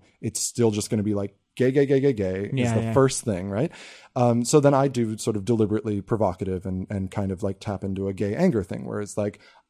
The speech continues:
Speaker 1: "I am going to throw this in your face with the title," in a sense, sort of playing into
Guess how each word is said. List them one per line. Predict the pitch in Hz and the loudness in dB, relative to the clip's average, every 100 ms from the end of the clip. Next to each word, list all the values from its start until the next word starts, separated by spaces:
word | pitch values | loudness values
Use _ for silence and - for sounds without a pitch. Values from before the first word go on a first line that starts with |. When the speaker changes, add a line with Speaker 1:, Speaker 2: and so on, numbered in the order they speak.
| _ - | _ -6
Speaker 1:
"I | 107 | -2
am | 110 117 | 2 4
going | 123 123 117 | 8 8 6
to | 120 | 2
throw | - - 101 104 | -2 -4 0 4
this | 113 117 | 4 4
in | 113 | 2
your | 113 135 | 4 2
face | - 240 135 117 - - - _ _ _ - | 6 8 8 4 -4 -8 -10 _ _ _ 4
with | 160 190 | 6 6
the | 113 | 0
title," | - 113 - - 120 _ _ - | -4 -8 -8 -8 -8 _ _ 2
in | 160 | 4
a | 151 | 6
sense, | 165 131 | 6 4
sort | - 117 | 2 0
of | - | -2
playing | - 123 117 110 | 2 4 4 2
into | 107 101 - 101 95 92 | 0 -2 -2 -2 -2 -4